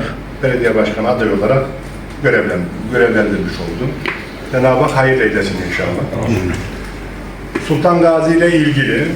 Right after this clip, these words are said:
Speaker 1: söyleyeceğimiz çok şey var. Sultan Gazi hep ifade ettik. Sultan Gazi'nin halinden anlayanlar yönetsin dedik.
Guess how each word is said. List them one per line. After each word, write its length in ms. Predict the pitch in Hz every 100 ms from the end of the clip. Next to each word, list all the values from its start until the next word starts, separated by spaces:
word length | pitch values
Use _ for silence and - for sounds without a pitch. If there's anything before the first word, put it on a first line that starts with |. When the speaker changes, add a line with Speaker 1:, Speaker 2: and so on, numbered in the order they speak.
| -
Speaker 1:
söyleyeceğimiz 680 | 175 170 151 131 107 135 135
çok 160 | 170 -
şey 160 | 147
var. 300 | 107 - - - - - - - - - - - - - - -
Sultan 420 | 147 143 131 156
Gazi 680 | 143 139 139 135 151 170 175 - - - - - - - - - -
hep 140 | 147 143 143 143 - -
ifade 360 | 135 135 135 120
ettik. 360 | 110 - 92 - - - - - - - -
Sultan 400 | 143 135 165 165
Gazi'nin 420 | 147 135 135 170
halinden 480 | 151 135 131 131 151
anlayanlar 540 | 143 123 120 123 131 120
yönetsin 420 | 107 101 92 95
dedik. 340 | - - -